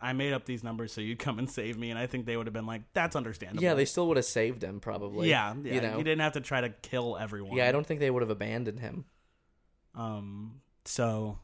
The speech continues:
Speaker 1: yeah, that's kinda where I stand with that. But otherwise, like, I, I haven't seen Matt Damon in a lot of stuff, but he's, he's a treat to watch.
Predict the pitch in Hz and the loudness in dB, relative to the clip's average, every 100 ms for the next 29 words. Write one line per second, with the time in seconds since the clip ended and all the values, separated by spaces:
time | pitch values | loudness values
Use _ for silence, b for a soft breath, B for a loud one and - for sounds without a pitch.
0 | - 120 117 110 120 135 - 165 147 131 | -6 -4 -4 -6 -10 -8 -2 0 2 0
1 | - 120 120 120 117 127 151 156 143 135 | -2 -4 -4 -4 -2 0 2 2 2 0
2 | 120 131 110 - 165 311 - 165 294 339 | -2 -4 -4 -2 0 0 0 2 2 2
3 | 202 147 160 165 165 165 165 165 165 165 | 0 0 2 2 2 0 0 0 0 -2
4 | 175 175 - 147 123 214 277 - 151 254 | -2 -2 -2 -6 -4 -6 -6 -8 -6 -6
5 | - 160 208 123 117 143 147 | -2 -2 -2 -2 0 0 -4